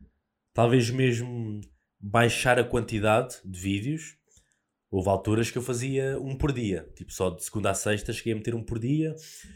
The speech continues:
Depois três por semana, que é o mais habitual. Mas não sei, pá, sinto que a qualidade não tem sido muito bacana. A malta provavelmente também não anda a curtir tanto. Então, meio estagnado, se calhar atingi ali um platô.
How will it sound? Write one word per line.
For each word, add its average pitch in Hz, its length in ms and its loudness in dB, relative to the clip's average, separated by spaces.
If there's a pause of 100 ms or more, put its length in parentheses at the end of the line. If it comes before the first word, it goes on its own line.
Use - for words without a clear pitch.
(200)
Depois 120 260 2
três 117 240 0
por - 200 -8
semana, 147 920 0 (480)
que - 80 -4
é 107 60 2
o 101 80 0
mais 104 240 0
habitual. 127 920 0 (480)
Mas 147 140 -6
não 160 80 0
sei, 151 180 0
pá, 110 160 0
sinto 139 220 -4
que - 60 -4
a 143 40 -2
qualidade 139 460 0
não 135 140 -6
tem 135 120 -2
sido 131 240 -8
muito 135 220 -8
bacana. 117 880 0 (400)
A 113 80 -2
malta 120 240 2
provavelmente 110 520 2
também 110 220 -2
não 110 160 0
anda 113 180 2
a 110 60 2
curtir 104 380 -4
tanto. 113 800 -4 (500)
Então, 113 1000 -6 (480)
meio 110 140 2
estagnado, 104 640 2
se - 60 -10
calhar 110 180 2
atingi 104 280 -2
ali 104 160 0
um 98 80 -6
platô. 101 640 -2